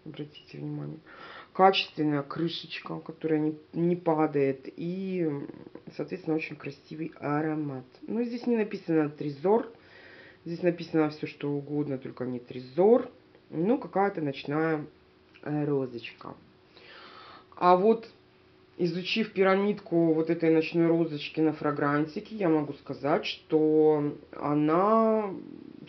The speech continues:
соответствует, э, тому аромату, который, а, рекламирует наша любимая Эмма Уотсон, если я не ошибаюсь. Гермиона, короче. Повзрослевшая Гермионка.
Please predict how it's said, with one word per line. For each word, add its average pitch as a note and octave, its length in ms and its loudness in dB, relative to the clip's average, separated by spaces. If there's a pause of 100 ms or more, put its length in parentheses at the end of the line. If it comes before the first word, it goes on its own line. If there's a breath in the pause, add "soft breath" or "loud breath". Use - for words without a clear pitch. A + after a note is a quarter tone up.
соответствует, F3 1160 2 (160)
э, C#3+ 460 4
тому E3 300 2
аромату, F#3 420 0
который, D3+ 540 0 (800 loud breath)
а, C#3+ 340 0
рекламирует D#3 560 4
наша D3 220 -2
любимая D3 680 2 (2250)
Эмма D#3+ 320 4
Уотсон, F#3 520 0
если D3+ 200 -10
я C#3+ 120 -4
не C#3 100 -6
ошибаюсь. B2+ 600 -10
Гермиона, F3+ 680 0
короче. C#3 440 -16
Повзрослевшая G3 840 2
Гермионка. F3+ 720 -2